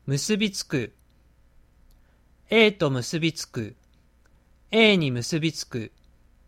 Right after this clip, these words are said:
投票。態度。離れる。Aから離れる。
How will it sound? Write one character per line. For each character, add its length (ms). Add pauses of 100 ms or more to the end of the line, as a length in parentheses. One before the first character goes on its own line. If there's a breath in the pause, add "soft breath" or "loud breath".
(920)
投 260
票。 480 (1600)
態 300
度。 240 (1500)
離 320
れ 140
る。 200 (1400)
A 240
か 140
ら 140
離 300
れ 140
る。 180